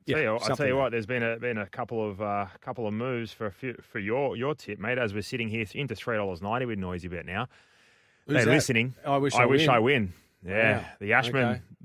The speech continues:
Speaker 1: the, the Larry fan club, they've chimed in,
Speaker 2: <laughs>
Speaker 1: punters. Now, I've got a
Speaker 2: I
Speaker 1: question
Speaker 2: don't
Speaker 1: for you. I wa-, I wanna
Speaker 2: Yeah.
Speaker 1: know, all right, there's, there's probably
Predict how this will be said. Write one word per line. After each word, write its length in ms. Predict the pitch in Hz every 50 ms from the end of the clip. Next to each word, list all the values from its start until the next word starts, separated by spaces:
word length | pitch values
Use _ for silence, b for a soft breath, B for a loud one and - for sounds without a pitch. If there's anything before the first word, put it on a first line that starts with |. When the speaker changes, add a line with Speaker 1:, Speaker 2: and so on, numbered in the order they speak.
| - 95 110
Speaker 1:
the, 120 | 117 127 104
the 120 | 107 131
Larry 640 | 127 123 123 127 127 139 147 147 143 139 127 123 113
fan 400 | - - 139 135 135 139 143 139
club, 300 | - 120 110 107 104 104
they've 240 | 113 120 131 117
chimed 560 | - - - - 160 175 196 180 180 175 156 160
in, 180 | 165 151 170 214
Speaker 2:
<laughs> 60 | 170
Speaker 1:
punters. 320 | - 127 160 165 160 -
Now, 580 | 127 156 170 147 120 - - - - - 156 160
I've 60 | 165
got 60 | 175
a 20 | 170
Speaker 2:
I 20 |
Speaker 1:
question 260 | 165 185 175 - 131 123
Speaker 2:
don't 100 | 120 107
Speaker 1:
for 160 | 165 156 156
you. 80 | 156
I 80 | 151 143
wa-, 140 | 147 147 151
I 140 | - 139 143
wanna 180 | 143 143 143
Speaker 2:
Yeah. 340 | 139 139 135 135 131 131 131
Speaker 1:
know, 20 | - -
all 80 | 123 120
right, 200 | 117 110 104 98 -
there's, 320 | 123 123 117 113 104 110 -
there's 180 | - 120 110
probably 640 | - - 135 135 147 127 135 135 127 120 113 107 -